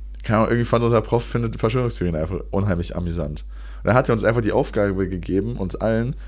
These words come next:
bis zur nächsten Woche, also wir hatten eine Woche Zeit, um so einen fünf bis zehn Minuten Vortrag über irgendeine Verschwörungstheorie, die wir halt kennen, so einfach zu machen.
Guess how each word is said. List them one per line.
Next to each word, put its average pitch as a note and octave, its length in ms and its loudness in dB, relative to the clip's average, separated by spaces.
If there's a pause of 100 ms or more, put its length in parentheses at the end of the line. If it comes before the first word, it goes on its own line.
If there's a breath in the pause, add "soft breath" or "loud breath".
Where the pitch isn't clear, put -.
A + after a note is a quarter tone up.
(220 loud breath)
bis - 260 0
zur B2 120 2
nächsten A2+ 360 0
Woche, B2 420 2
also G2 280 0
wir G2+ 60 2
hatten - 160 -2
eine G2+ 160 0
Woche G2+ 200 -2
Zeit, G#2+ 320 0 (220 loud breath)
um G2 100 0
so G2+ 80 4
einen A2 80 4
fünf C#3 260 -2
bis B2 140 0
zehn A#2 120 0
Minuten A#2+ 200 2
Vortrag G#2+ 440 2
über G#2 120 2
irgendeine A#2 300 2
Verschwörungstheorie, G#2 720 0
die E2+ 120 0
wir E2+ 80 2
halt F2+ 140 -2
kennen, F2+ 260 -2
so F2 140 0
einfach F#2+ 320 0
zu F#2 140 -2
machen. E2 340 -4